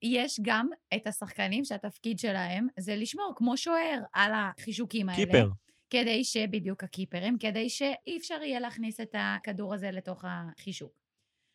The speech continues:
Speaker 1: ללא קשר לזה, יש את הכדורים השחורים הקטנים שמתעופפים באוויר, שהם באים לפגוע בשחקנים כדי שהם אולי ייפלו מהמטאטא ומשהו כזה ויפסלו, ויש את השחקנים שתפקידם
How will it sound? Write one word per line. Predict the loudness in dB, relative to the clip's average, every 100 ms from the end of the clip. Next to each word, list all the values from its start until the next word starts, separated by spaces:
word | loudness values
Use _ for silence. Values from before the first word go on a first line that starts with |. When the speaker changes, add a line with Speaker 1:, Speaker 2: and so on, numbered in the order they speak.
| -2
Speaker 1:
ללא | 2 2 2
קשר | 2 2 0 -2
לזה, | -2 -2 -2 -2 -4 _ -18 0
יש | 2 2
את | 0
הכדורים | -4 -2 -2 0 0
השחורים | 0 -2 -4 -2 -2
הקטנים | -2 -6 -4 -4
שמתעופפים | -4 -6 -6 -8 -10 -8 -2 0
באוויר, | 0 -2 -4 -4 -2 -4 -8 -10
שהם | -2 0 2 2 0
באים | 0 2
לפגוע | 0 -4 -8 -2 -2 0 -2
בשחקנים | -4 -6 -8 -6 -2 0 -2 -4 _ _ 0
כדי | 2 2
שהם | 2 4
אולי | 4 4
ייפלו | 2 2 4 6 6
מהמטאטא | 6 2 -2 -4 -4 -2 0 0
ומשהו | -2 -4 -6
כזה | -6 -2 -2
ויפסלו, | -2 -4 -4 2 2 2 -10 -10 2
ויש | 4 4 0
את | -6 -4
השחקנים | -6 -6 -6 -4 -2 -4 -8 -14 _ _
שתפקידם | -6 -2 0 -2 -2 0 4 4